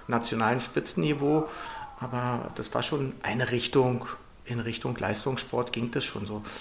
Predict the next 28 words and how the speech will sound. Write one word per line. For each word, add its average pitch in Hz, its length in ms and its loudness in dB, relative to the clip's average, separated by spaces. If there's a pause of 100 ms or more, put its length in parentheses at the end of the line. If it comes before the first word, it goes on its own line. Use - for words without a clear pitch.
(100)
Ich - 80 -8
habe - 80 -10
vier, 151 260 8
fünf, 147 420 2
sechs - 300 0
Mal 135 240 6
manchmal 135 380 0
trainiert 135 400 0
in 127 80 -2
der 120 180 0
Woche 127 380 -2 (480)
und 120 460 -4 (100)
so - 160 -10
ist - 180 -6
es. 113 140 -4
Viel - 500 0
interessanter 170 760 2
finde 160 340 -2
ich 151 280 -2
neben 151 240 0
dem 151 180 0
Begriff 143 400 -2
Leistungssport, 170 840 0 (320)
der 135 140 6
ja 127 160 4
eigentlich 135 480 -4
in 135 40 -2
der 120 280 0